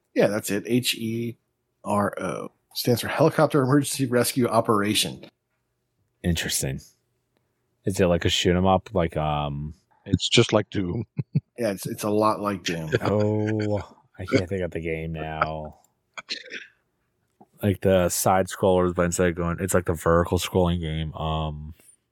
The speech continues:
Speaker 1: Dig Dug?
Speaker 2: No, I know Dig Dug.
Speaker 1: Looks a little like Dig Dug, actually.
Speaker 2: When you're like, um,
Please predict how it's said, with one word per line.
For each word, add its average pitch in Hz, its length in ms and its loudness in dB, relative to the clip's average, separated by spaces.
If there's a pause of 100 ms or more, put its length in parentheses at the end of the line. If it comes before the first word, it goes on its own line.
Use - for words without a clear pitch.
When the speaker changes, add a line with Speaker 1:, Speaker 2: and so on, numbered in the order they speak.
(120)
Speaker 1:
Dig 101 140 -4
Dug? 160 340 4 (540)
Speaker 2:
No, 90 680 2 (100)
I 104 100 -2
know 104 160 6
Dig 78 260 -4
Dug. 73 260 2 (760)
Speaker 1:
Looks 151 180 0
a 120 60 0
little 117 220 2
like 95 180 -4
Dig 87 200 -6
Dug, 85 220 -12
actually. 87 400 -6
Speaker 2:
When 101 200 4
you're 101 140 6
like, 95 300 4
um, 80 480 -2